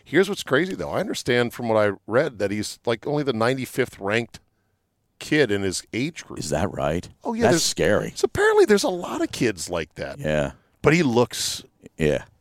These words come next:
Speaker 1: he looks really good.
Speaker 2: He really does.
Speaker 1: What are the chances he's going to be anywhere close to his, what are the chances he'll earn his tour card?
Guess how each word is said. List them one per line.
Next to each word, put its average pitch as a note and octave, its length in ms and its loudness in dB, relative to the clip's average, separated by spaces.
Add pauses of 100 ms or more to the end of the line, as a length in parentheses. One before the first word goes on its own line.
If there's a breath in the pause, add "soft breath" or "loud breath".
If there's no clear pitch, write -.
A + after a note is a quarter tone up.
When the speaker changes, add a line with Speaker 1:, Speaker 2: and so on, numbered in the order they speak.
(180)
Speaker 1:
he A#2+ 120 -2
looks B2 560 4
really F#2+ 500 -2
good. F2 320 -4
Speaker 2:
He G#2 80 0
really G2 300 2
does. G2 200 0
Speaker 1:
What G3 140 8
are A#3 40 2
the A#3+ 100 6
chances D#3+ 680 4
he's A2+ 220 -2
going B2 320 6
to A2+ 80 4
be A2 180 6
anywhere C3+ 360 4
close A#2 320 2
to A#2 100 -2
his, F#2+ 140 -2
what F#3 160 6
are A3+ 40 0
the A3+ 60 4
chances F3+ 440 2
he'll C3+ 200 6
earn B2+ 180 4
his A#2 140 2
tour E3 280 -4
card? - 300 -10